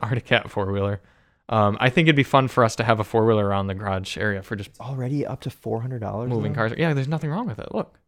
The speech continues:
Speaker 1: I have no idea why it's even on here. I
Speaker 2: Well,
Speaker 1: mean
Speaker 2: it was sold at State Farm. Maybe it was, could have.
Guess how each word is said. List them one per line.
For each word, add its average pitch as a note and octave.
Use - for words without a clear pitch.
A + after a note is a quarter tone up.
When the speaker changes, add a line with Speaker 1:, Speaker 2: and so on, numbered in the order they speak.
Speaker 1:
I C#3
have D#3+
no E3
idea D#3
why C#3
it's C3
even B2
on C#3
here. A#2+
I -
Speaker 2:
Well, A2+
Speaker 1:
mean -
Speaker 2:
it F#2
was G#2+
sold -
at F#2+
State -
Farm. A2+
Maybe A2+
it C#2+
was, F2+
could B2
have. G#2